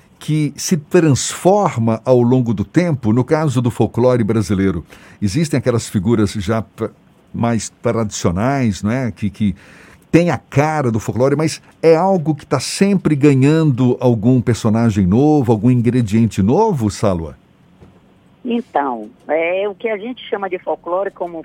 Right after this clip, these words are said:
Speaker 2: foi muito bem colocado no início, né, uma palavra de origem inglesa, que é uma cultura em-, criada pelo povo, e como tudo que é criado, né, por uma população como uma manifestação espontânea,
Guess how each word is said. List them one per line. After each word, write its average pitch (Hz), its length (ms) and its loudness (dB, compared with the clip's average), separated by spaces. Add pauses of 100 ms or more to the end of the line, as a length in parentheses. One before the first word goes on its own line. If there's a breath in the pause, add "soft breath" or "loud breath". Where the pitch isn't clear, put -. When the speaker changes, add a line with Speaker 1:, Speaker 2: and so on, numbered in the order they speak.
Speaker 2:
foi 165 100 -14
muito 175 240 -10
bem 165 260 -6
colocado 151 580 -6
no 156 100 -8
início, 180 460 -10
né, 175 100 -4
uma 156 160 -2
palavra 143 440 -4
de 135 120 -12
origem 147 400 -8
inglesa, 185 480 -6
que 185 100 -14
é 170 40 -10
uma 143 260 -6
cultura 175 680 -8
em-, 143 140 -12
criada 170 640 -6
pelo - 260 -16
povo, 196 480 -8 (500 soft breath)
e 214 60 -14
como 262 320 -6
tudo 240 380 -10
que 226 100 -6
é 208 60 -6
criado, 175 560 -6
né, 180 320 -6 (360 soft breath)
por 180 160 -6
uma 170 160 -4
população 165 640 -8
como 170 200 -12
uma 170 100 -4
manifestação 170 720 -10
espontânea, 180 800 -8